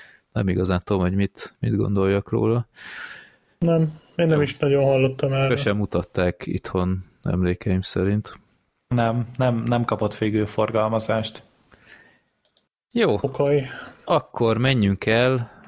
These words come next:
Speaker 1: az utolsó filmünkhöz, ami a, a népakaratás Hol a barátom háza? Ez az iráni film, amit már annyira bepromóztunk az adás elején,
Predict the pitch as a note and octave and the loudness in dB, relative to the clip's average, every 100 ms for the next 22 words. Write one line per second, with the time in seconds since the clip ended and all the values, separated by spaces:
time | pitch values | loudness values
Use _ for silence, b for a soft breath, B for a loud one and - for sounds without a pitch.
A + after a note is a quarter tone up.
0 | B - - G2+ F#2+ G2 G2 G2 D3+ - | B -10 -2 0 2 2 2 0 -2 -2
1 | F#2 - F#2+ - G#2+ F2+ F2+ F2 - A2 | -2 -2 -4 -2 0 0 0 -2 -2 0
2 | D#3 D#3+ - - _ b b b b _ | 0 -2 -10 -10 _ b b b b _
3 | - - G#2 G#2 G#2 G#2 G2+ G2+ G#2 G#2+ | -14 -2 0 2 2 2 2 2 2 -2
4 | A#2+ - _ _ _ _ - - F#2+ G2 | -8 -18 _ _ _ _ -18 -6 -4 0
5 | B2 - G2+ G2+ G2 - G2 G2 - - | 0 0 -2 -2 -2 0 -2 -2 -6 -12
6 | b b b b _ - E3 A2+ G2 C3 | b b b b _ 0 2 2 2 2
7 | G#2 G#2 - G2+ G#2 A2 F2+ F2 G2 F#2 | 2 0 0 0 0 0 0 -2 -4 -4
8 | A2+ - G#2 - F#2 F2 C#3 G#2 F2+ F#2+ | -4 -4 -2 0 -2 0 0 2 2 -2
9 | - A2+ G2+ F#2 F#2 G2+ G#2+ G#2+ F2+ F#2+ | -2 -2 0 0 0 0 0 0 0 0
10 | - B B B - G#2 G2+ - G2+ F#2+ | -4 B B B -4 -2 -2 -2 0 0
11 | F#2+ - - A2 C#3+ - - _ B B | 0 -2 -2 -2 -2 -6 -16 _ B B
12 | B B B B B B B B B - | B B B B B B B B B -4
13 | F#2+ F2+ F2+ F2+ G2+ F#2+ F#2 - G2+ F#2 | 0 0 0 0 0 0 0 0 2 2
14 | F#2+ G2+ A#2+ | 2 2 0